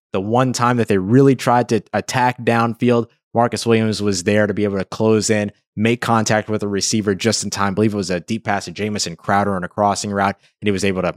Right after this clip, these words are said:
make sure that that pass didn't get completed. He also made a big tackle at the end of the game. I, I mean, you know, you saw your usual Marcus Williams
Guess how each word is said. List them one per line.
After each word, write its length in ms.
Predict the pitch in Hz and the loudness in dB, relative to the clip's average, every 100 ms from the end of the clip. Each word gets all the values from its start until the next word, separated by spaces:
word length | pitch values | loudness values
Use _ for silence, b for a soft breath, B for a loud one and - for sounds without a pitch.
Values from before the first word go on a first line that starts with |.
| 98 | -4
make 180 | 101 | -4
sure 160 | 95 107 | -2 -2
that 120 | 95 | 0
that 180 | 92 76 | -2 -2
pass 320 | 101 95 90 | -2 -2 -2
didn't 240 | 101 95 95 | -4 -4 -6
get 180 | 95 | -8
completed. 480 | - 80 - 95 92 _ _ - | -8 -10 -6 -6 -6 _ _ -4
He 60 | |
also 240 | 104 104 104 | 0 0 0
made 140 | 98 | -2
a 40 | 90 | 0
big 220 | 98 87 | -2 -2
tackle 380 | - 98 101 95 | -2 -2 -2 -6
at 60 | |
the 100 | 98 | -4
end 100 | 101 | -6
of 60 | 95 | -6
the 80 | 92 | -6
game. 280 | 98 95 95 | -6 -8 -8
I, 100 | 101 | -6
I 100 | - | -4
mean, 240 | 117 113 110 | -2 -2 -4
you 120 | 120 | -6
know, 80 | 92 | -4
you 160 | 90 110 | -4 -2
saw 180 | 151 | 2
your 160 | 147 131 | 2 2
usual 420 | 113 117 104 104 | 2 0 0 -2
Marcus 380 | 98 92 - - | 0 -2 -2 -4
Williams 380 | 95 82 78 | -2 -2 -4